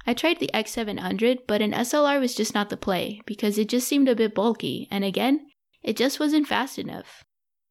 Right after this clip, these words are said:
A point and shoot didn't give me the quality I was after,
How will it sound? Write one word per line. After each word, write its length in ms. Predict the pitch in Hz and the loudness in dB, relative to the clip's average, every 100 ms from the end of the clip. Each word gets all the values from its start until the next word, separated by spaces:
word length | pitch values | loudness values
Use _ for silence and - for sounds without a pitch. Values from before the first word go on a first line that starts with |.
| - | -4
A 60 | 214 | -4
point 300 | - 254 311 | 2 2 2
and 100 | 330 | 2
shoot 240 | 330 302 | 0 2
didn't 220 | 226 226 | 2 2
give 200 | 214 202 | 2 2
me 120 | 233 | 2
the 100 | 226 | 2
quality 460 | 208 202 190 214 233 | -2 -2 -2 2 2
I 80 | 240 | 2
was 160 | 247 | 2
after, 380 | 247 254 277 277 | 2 0 0 -2